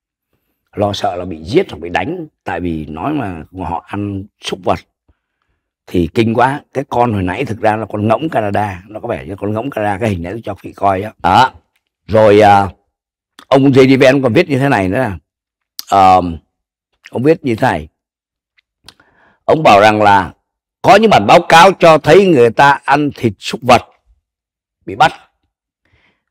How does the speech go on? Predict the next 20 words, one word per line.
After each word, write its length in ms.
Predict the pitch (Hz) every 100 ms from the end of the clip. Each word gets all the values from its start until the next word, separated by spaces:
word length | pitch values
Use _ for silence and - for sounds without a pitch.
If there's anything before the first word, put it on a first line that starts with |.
| _ -
Và 600 | 85 110 131 127 107 80 _ _ _ _ _ _ _ _ _ _ 110
những 220 | 156 226
người 160 | 151
ăn 440 | 127 175 170 156 113 -
cái, 140 | 180
những 220 | 180 196
con 180 | 190 147
vật 180 | 135 -
là, 120 | 113
là 80 | 110
những 180 | 143 151
người 160 | 120
đáng 280 | 104 135 165
lý 180 | 170 226
không 520 | - - 214 208 208
được 160 | 160 -
ở 180 | 107 92
đất 180 | 160 185
nước 140 | 185
này. 300 | 151 110